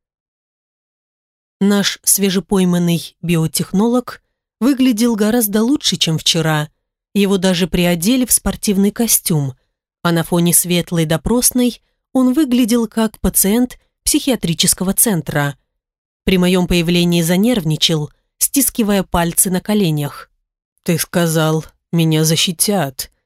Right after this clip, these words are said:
без приветствия начал старик. «Сказал, значит, защитят». Прошёл к столу и уселся напротив.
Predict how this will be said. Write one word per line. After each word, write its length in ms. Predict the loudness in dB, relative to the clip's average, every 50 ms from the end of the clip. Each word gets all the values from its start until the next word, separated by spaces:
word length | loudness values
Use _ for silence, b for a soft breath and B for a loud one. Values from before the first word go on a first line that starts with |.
| _ _ _ _ _ _
без 180 | -2 0 0 0
приветствия 680 | 0 -2 0 0 0 0 0 -2 -4 -2 -2 -2 0
начал 320 | 0 0 0 0 -2 -2 -4
старик. 640 | -2 -2 0 0 0 0 -2 -4 -10 -16 -20 -20 _ _ _ _ _ _ _ _ _ _ _ _ _ _
«Сказал, 640 | -6 -4 -2 -2 0 0 0 0 0 -2 -4 -6 -10 _ _ _ _ _ _ _ _
значит, 640 | 0 0 2 2 0 0 0 0 -2 -2 -6 -12 -20 _ -4
защитят». 840 | -2 0 2 2 0 0 -2 -2 -2 0 0 -2 -4 -8 -14 -18 _ _ _ _ _ _ _ _ _
Прошёл 380 | -2 -2 0 0 0 0 0
к 60 | 0 -2
столу 480 | -2 0 -2 -2 0 0 -2 -2 -2 -2
и 80 | -2 -2
уселся 520 | 0 0 -2 0 0 0 0 2 2 0
напротив. 640 | 0 0 0 0 -2 -2 0 -2 -6 -6 -8 -14